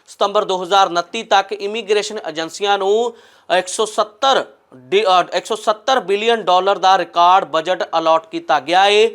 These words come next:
ਗ੍ਰਹਿ ਸੁਰੱਖਿਆ ਵਿਭਾਗ ਨੇ ਬਾਰਾਂ ਦਸੰਬਰ ਨੂੰ ਕਿਹਾ ਹੈ ਕਿ ਇਹ ਪ੍ਰੋਗਰਾਮ ਟਰੰਪ ਪ੍ਰਸ਼ਾਸਨ ਦੀ ਇਮੀਗ੍ਰੇਸ਼ਨ ਨੀਤੀ ਨਾਲ ਮੇਲ ਨਹੀਂ ਖਾਂਦੇ।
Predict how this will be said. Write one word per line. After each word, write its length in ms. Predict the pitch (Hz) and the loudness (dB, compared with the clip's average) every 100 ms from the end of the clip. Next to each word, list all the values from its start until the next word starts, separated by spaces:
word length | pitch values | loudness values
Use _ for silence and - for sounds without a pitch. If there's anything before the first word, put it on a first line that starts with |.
| - _ - 151 | -8 _ -8 0
ਗ੍ਰਹਿ 280 | 185 214 | 4 4
ਸੁਰੱਖਿਆ 440 | 220 202 185 - 202 | 2 -2 -4 -2 -2
ਵਿਭਾਗ 420 | 202 202 175 151 | 0 2 2 2
ਨੇ 160 | 185 190 | -4 -4
ਬਾਰਾਂ 540 | 127 156 170 190 233 | 0 4 6 6 4
ਦਸੰਬਰ 380 | 220 202 180 175 | 2 -6 -6 -6
ਨੂੰ 120 | 175 | -6
ਕਿਹਾ 280 | 170 160 180 | -2 2 4
ਹੈ 200 | 190 214 214 - _ - | 4 2 -2 -16 _ -2
ਕਿ 80 | |
ਇਹ 180 | 233 262 | 4 4
ਪ੍ਰੋਗਰਾਮ 500 | 269 214 208 214 226 | 4 0 2 4 2
ਟਰੰਪ 280 | 226 208 208 | 0 -4 -4
ਪ੍ਰਸ਼ਾਸਨ 500 | - 185 190 170 190 | -6 -2 0 -2 -4
ਦੀ 140 | 202 202 | -10 -10
ਇਮੀਗ੍ਰੇਸ਼ਨ 600 | 190 233 233 202 190 208 | -12 -10 -4 -4 -4 -8
ਨੀਤੀ 260 | 180 170 185 | -10 -8 -2
ਨਾਲ 300 | 180 180 196 - _ - | 4 4 2 -4 _ -14
ਮੇਲ 360 | 160 175 196 196 | -6 -2 -2 0
ਨਹੀਂ 160 | 202 | -2
ਖਾਂਦੇ। 400 | 208 165 143 135 | -2 -6 -6 -10